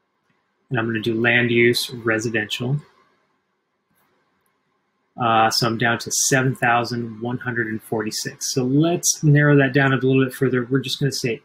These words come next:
owner occupied, and that's it.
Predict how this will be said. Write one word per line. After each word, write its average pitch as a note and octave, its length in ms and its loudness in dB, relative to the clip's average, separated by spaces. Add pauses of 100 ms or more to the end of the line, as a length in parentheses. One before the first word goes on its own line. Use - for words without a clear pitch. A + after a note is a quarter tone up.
(120)
owner B2+ 380 -2
occupied, - 800 -12 (560)
and A2+ 100 -12
that's G#2+ 260 -10
it. G#2+ 120 -10